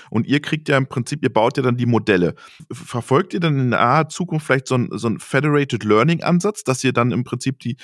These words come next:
die Modelle wieder zurückspielt auf die anderen Systeme von Kunde D, E, F, G?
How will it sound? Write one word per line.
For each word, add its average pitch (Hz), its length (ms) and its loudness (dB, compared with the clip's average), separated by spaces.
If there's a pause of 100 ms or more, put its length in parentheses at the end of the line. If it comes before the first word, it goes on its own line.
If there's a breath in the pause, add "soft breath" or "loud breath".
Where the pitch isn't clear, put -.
(200 loud breath)
die 117 80 0
Modelle 123 420 4
wieder 139 220 2
zurückspielt - 640 -4
auf 120 160 -2
die - 180 -10
anderen 143 400 2
Systeme 160 560 -2
von 127 220 -4
Kunde 117 280 0
D, 117 440 -2
E, 117 340 0 (320 loud breath)
F, - 300 0
G? 117 260 2